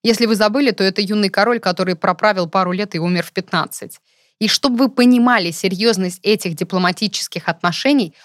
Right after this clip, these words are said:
у англичан была даже своя резиденция в самом центре Москвы. Она, кстати, до сих пор сохранилась и находится на территории парка Зарядье. Так вот, письмо про дуру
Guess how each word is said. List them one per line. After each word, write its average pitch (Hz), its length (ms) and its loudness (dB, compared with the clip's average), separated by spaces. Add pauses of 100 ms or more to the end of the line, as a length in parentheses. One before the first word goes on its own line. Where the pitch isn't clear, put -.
(120)
у 220 120 6
англичан 220 680 2
была 202 240 0
даже 220 260 0
своя 202 360 0
резиденция 190 680 -2
в - 60 -14
самом 196 460 2
центре 180 320 -2
Москвы. 170 460 -6 (180)
Она, 208 160 2
кстати, 208 260 -4
до 196 140 0
сих - 200 -6
пор - 160 0
сохранилась 214 640 0
и 175 60 -2
находится 196 500 -2
на 180 140 0
территории 190 460 0
парка 185 360 0
Зарядье. 180 600 -2 (420)
Так - 240 0
вот, 254 320 2 (300)
письмо 233 340 4
про 262 220 0
дуру 170 360 -6